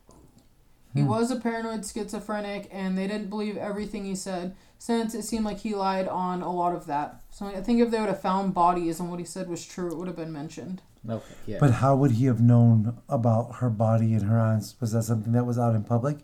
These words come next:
Speaker 1: Yeah, 'cause it was in seventy-four, and this was in the two thousands, so, like, people knew what she was
Speaker 2: Oh.
Speaker 1: missing and where she was,
Speaker 2: Okay.
Speaker 1: so they didn't run with it. In November of twenty twenty-two, Ruth's son Richard Hanchett,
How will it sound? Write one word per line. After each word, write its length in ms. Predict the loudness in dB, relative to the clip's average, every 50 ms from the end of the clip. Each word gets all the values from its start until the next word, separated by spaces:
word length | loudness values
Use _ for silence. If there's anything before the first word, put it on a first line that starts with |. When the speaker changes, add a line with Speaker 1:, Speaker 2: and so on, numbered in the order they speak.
| -14 _ -8
Speaker 1:
Yeah, 200 | -6 -4 -4 -4 -4
'cause 180 | -6 -6 -6
it 120 | -4 -4 -4
was 340 | -4 -4 -4 -4 -6 -8 -10
in 320 | -8 -6 -4 -4 -4 -4
seventy-four, 960 | -6 -4 -4 -4 -2 -2 -4 -6 -6 -6 -8 -6 -4 -4 0 2 2 2 2 0
and 200 | 0 0 -2 -2
this 180 | -2 -2 -4
was 120 | -4 -4 -2
in 100 | -2 -4
the 80 | -4
two 220 | -6 -6 -6 -6 -4
thousands, 540 | -2 -2 -2 -2 -2 -4 -6 -8 -10 -8
so, 100 | -6 -6
like, 160 | -4 -4 -6 -6
people 360 | -8 -8 -6 -4 -2 -2 0
knew 160 | 0 0 -2
what 140 | -2 -2 0
she 80 | 4
was 200 | 6 8 8 8
Speaker 2:
Oh. 80 | 6 4
Speaker 1:
missing 300 | 2 0 -2 -6 -6 -6
and 140 | -6 -6 -6
where 160 | -6 -6 -8
she 180 | -8 -6 -4 -2
was, 240 | 0 0 -2 -2
Speaker 2:
Okay. 100 | -6 -6
Speaker 1:
so 280 | -6 -8 -8 -8 -10 -12 -12 -12
they 120 | -10 -10
didn't 180 | -10 -10 -10 -10
run 220 | -10 -10 -8 -10
with 140 | -10 -10 -8
it. 200 | -10 -10 -10 -14 -20 -20 -20 -20 _ _ _ -20 -20 -20 -20 -20 -20 -20 -20 -20 -20 -20 -20 -20 -20 -20 -20 _ _ _ _
In 240 | -10 -8 -6 -6 -6
November 560 | -6 -6 -4 -2 -2 0 2 4 6 4 4
of 400 | 4 2 2 2 2 2 2 0
twenty 320 | -6 -8 -6 -6 -4 -4 -6
twenty-two, 680 | -6 -4 -4 -4 -4 -4 -6 -6 -6 -4 -2 -2 -2 -4
Ruth's 340 | -4 -4 -4 -4 -4 -4 -6
son 340 | -6 -6 -6 -4 -4 -4
Richard 500 | -4 -4 -6 -6 -6 -6 -6 -6 -6 -6
Hanchett, 640 | -6 -4 -4 -4 -4 -4 -4 -4 -4 -4 -4 -6 -8